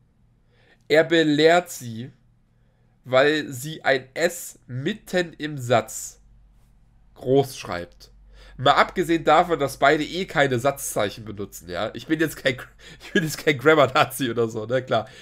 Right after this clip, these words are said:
Aber mal abgesehen davon, beklagt sich Rainer, dass die ein S im Satz groß schreibt.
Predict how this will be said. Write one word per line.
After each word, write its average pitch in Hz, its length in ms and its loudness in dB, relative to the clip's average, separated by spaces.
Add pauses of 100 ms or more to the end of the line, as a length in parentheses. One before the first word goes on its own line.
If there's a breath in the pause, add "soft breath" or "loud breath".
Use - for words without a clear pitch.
(240 loud breath)
Aber 131 380 6 (560 soft breath)
mal 135 140 -2
abgesehen 143 580 -2
davon, 110 420 0 (460 soft breath)
beklagt 135 680 -2
sich - 280 -16
Rainer, 165 560 2
dass 143 240 -4
die 160 180 -10
ein 127 320 -2
S 180 360 -2
im 151 180 -6
Satz 147 440 -4
groß 143 440 -2
schreibt. - 560 -12